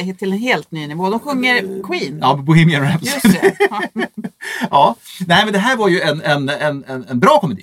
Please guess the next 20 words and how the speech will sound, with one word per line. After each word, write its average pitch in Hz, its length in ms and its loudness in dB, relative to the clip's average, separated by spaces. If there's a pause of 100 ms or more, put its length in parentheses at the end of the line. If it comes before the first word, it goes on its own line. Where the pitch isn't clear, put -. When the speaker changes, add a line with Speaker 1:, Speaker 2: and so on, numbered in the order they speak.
(280)
Speaker 2:
Det - 60 0
är, - 20 6
Speaker 1:
Ja. 247 140 6
Speaker 2:
det 151 40 -2
är - 20 2
ju 185 40 4
inte 165 120 0
en 127 60 -6
hårdrockfilm 160 460 -4
egentligen, 120 280 -4
men 143 380 -6
de 147 100 -4
här 196 140 2
killarna 131 380 0
är 120 120 -8
ju 113 220 -2 (580)
riktiga 165 540 -2
metallälskare 139 1400 2
Speaker 1:
Ja. 120 80 -2
Speaker 2:
och, 127 140 2